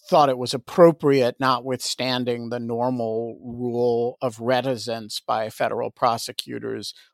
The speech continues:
on politically charged matters, of doing anything right before an election within sixty days. He thinks that it would be appropriate anyway to release, uh, Durham's findings in the, within that window.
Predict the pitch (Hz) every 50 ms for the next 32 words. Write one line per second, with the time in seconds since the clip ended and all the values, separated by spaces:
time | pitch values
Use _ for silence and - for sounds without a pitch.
0 | _ - - 120 113 113 107 - - 139 113 113 117 117 113 - 139 123 107 -
1 | - - 120 123 113 113 107 - - - 113 104 110 113 113 120 127 117 113 113
2 | 110 - - 127 117 113 - - - - _ _ _ - - 143 131 131 127 120
3 | 120 120 117 113 117 113 - - 139 131 117 113 110 107 117 113 110 _ - 127
4 | 120 - - - 117 117 117 113 113 117 123 147 202 233 214 - - - 143 135
5 | 127 120 117 113 123 117 120 - - 123 - - - - - 131 131 135 156 151
6 | 147 139 135 123 - - - - - _ _ - - 156 139 131 123 - _ _
7 | _ _ - 175 147 139 123 - - - 135 127 120 _ - 139 139 131 131 _
8 | - 143 127 123 113 107 110 113 143 135 131 127 123 - - 170 147 135 123 -
9 | 147 131 123 127 147 147 156 151 139 131 123 120 117 117 117 117 117 - - 139
10 | 131 127 123 120 117 - - _ _ _ - 135 131 131 127 120 127 131 127 123
11 | - - - - - - - 147 135 127 127 120 117 120 107 - 135 110 110 117
12 | 117 113 110 - - - - 127 127 123 123 117 113 107 113 120 110 - - -
13 | 123 117 117 120 127 113 117 117 123 131 127 120 117 107 95 80 78 107 110 87
14 | 71 85 - - - - 190